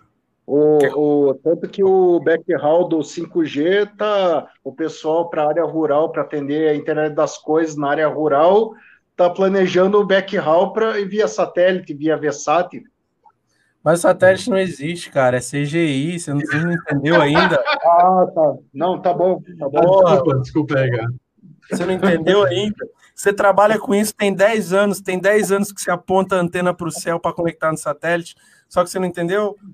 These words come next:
Speaker 2: que não existe.
Speaker 1: Obrigado
Speaker 3: Cara,
Speaker 1: por
Speaker 3: não,
Speaker 1: dez,
Speaker 3: sabe
Speaker 1: obrigado por dez anos. <laughs>
Speaker 2: Ah, não,
Speaker 3: Sabe
Speaker 2: é
Speaker 3: qual que é o
Speaker 2: mais,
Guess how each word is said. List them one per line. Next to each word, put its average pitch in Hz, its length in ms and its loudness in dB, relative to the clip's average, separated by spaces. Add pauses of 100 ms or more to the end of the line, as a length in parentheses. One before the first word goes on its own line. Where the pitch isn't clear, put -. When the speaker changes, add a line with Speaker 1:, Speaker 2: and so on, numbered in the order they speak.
(140)
Speaker 2:
que 180 100 -6
não 214 180 4
existe. 214 540 -4 (720)
Speaker 1:
Obrigado 185 640 4
Speaker 3:
Cara, 196 240 6
Speaker 1:
por 220 100 2
Speaker 3:
não, 214 160 4
Speaker 1:
dez, 147 120 2
Speaker 3:
sabe 180 160 2
Speaker 1:
obrigado 180 520 0
por 214 200 0
dez 214 340 -2
anos. 220 340 2
<laughs> - 1600 -2
Speaker 2:
Ah, 294 180 4
não, 285 200 4
Speaker 3:
Sabe 233 260 4
Speaker 2:
é 285 40 2
Speaker 3:
qual 285 140 4
que 277 120 4
é 269 40 8
o 262 100 -2
Speaker 2:
mais, 269 160 0